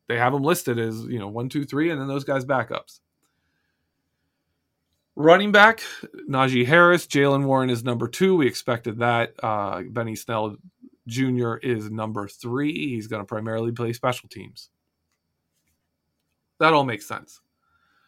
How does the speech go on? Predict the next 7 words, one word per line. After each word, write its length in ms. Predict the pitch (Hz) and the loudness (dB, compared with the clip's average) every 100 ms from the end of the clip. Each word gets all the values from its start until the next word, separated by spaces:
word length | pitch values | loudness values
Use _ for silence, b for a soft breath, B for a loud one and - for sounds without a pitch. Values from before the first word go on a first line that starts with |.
| _ _ _ _ - | _ _ _ _ -6
Uh, 420 | 107 87 73 - - - - | -4 -4 -8 -10 -14 -14 -8
going 220 | 135 147 | -2 2
to 100 | 135 | 6
offensive 460 | 135 151 170 175 165 | 6 6 2 2 6
line 220 | 220 247 | 6 6
real 120 | 127 | 2
quick. 340 | - 92 - | -2 -10 -10